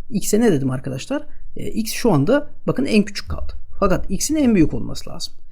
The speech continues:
E şimdi X altının katlarını barındıracaktı. Altı,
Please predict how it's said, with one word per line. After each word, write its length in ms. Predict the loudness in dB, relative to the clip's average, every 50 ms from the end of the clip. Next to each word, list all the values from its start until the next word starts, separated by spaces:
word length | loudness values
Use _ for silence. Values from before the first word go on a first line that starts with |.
| -4 -4 -2 -2
E 40 | -2
şimdi 240 | -2 -2 -2 -2 -2
X 260 | -4 -4 -2 -2 -2 -2 0
altının 360 | 2 2 2 2 0 -2 -2
katlarını 500 | -2 -2 -6 -2 -2 0 2 2 2 2
barındıracaktı. 760 | 2 0 0 -2 -2 -4 -4 -2 -2 -2 -2 -2 -2 0 0 -2 -2 -2 -2 0 2
Altı, 400 | 4 4 4 4 2 -2 -4 -4